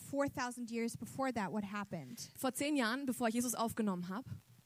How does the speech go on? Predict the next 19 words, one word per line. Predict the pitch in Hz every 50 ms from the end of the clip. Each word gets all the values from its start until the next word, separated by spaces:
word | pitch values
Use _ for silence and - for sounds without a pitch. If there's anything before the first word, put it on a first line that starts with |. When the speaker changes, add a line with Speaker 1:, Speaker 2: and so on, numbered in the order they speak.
| - -
Speaker 1:
Ten | - 311 302 302 302
years | 277 269 262 254 226
ago, | 240 - 208 208 202
when | 214 214 214
I | 214 214 220
accepted | 233 - - - 240 220 - - 214 202
Jesus | - 220 220 202 202 202 196 214
in | 202
my | 196 185
life, | 180 170 180
Speaker 2:
als | 247 240 -
es | - -
alles | - 247 277 294 -
ein | 269
bisschen | 262 - 247 220
neu | 220 208 214 226
für | - 254
mich | 240 247 -
war, | 240 247 247 277 320